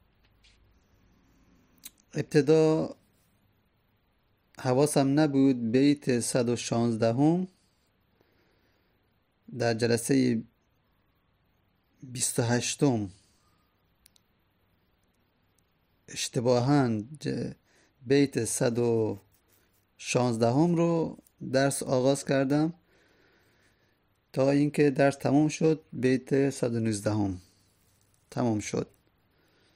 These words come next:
بعد که متوجه شدم،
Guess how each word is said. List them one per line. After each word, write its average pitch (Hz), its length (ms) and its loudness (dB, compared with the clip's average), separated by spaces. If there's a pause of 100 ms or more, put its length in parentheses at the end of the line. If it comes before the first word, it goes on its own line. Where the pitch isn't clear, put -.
(680)
بعد 175 420 0
که 135 220 2
متوجه 127 640 0
شدم، 175 580 0